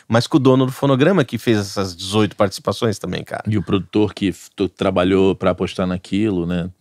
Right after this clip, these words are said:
Speaker 1: Todo mundo, cara. Todo mundo pode ganhar. Inclusive, eu falo pros artistas, eu falei, "Gente, isso aí, imagina que isso é um mercado de ações. Você quer levantar uma grana, pega a tua música e fala, 'Pô, investe em mim.'"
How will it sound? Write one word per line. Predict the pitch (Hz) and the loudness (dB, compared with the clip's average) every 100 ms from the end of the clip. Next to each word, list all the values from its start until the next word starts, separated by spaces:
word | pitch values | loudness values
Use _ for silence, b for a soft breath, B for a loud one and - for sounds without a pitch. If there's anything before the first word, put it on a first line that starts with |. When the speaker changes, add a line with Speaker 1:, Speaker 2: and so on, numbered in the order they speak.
| - | 0
Speaker 1:
Todo | 127 143 | 0 2
mundo, | 180 190 147 | 0 0 -2
cara. | - 90 - | -6 -8 -2
Todo | 185 220 | 0 2
mundo | 202 196 | 2 0
pode | 139 104 - | 0 -2 -2
ganhar. | 98 82 b b - | -2 -2 b b -6
Inclusive, | 110 127 165 | -4 0 0
eu | |
falo | 170 170 147 | 0 -2 0
pros | 135 | 0
artistas, | 117 139 | 0 -4
eu | - | -4
falei, | 139 B B - | -6 B B -6
"Gente, | 175 175 | -4 -2
isso | - | -2
aí, | 110 | -2
imagina | 117 131 131 170 | -2 -4 -4 -6
que | |
isso | - 190 | -4 0
é | |
um | 277 | 0
mercado | 185 139 131 | 2 0 2
de | 160 | 0
ações. | 190 170 151 147 - B B B | 0 0 0 -2 -10 B B B
Você | - | -4
quer | 151 | 2
levantar | 156 151 143 | 2 2 2
uma | 147 | 2
grana, | 139 113 98 | 2 2 0
pega | 101 127 | 0 -2
a | 151 | 0
tua | 127 | 0
música | 120 139 - 160 | 2 2 0 -4
e | |
fala, | - 135 B B _ | -2 -6 B B _
'Pô, | 208 139 147 | -4 -4 -2
investe | 131 208 - | -2 -2 -2
em | 180 | 0
mim.'" | 147 | 0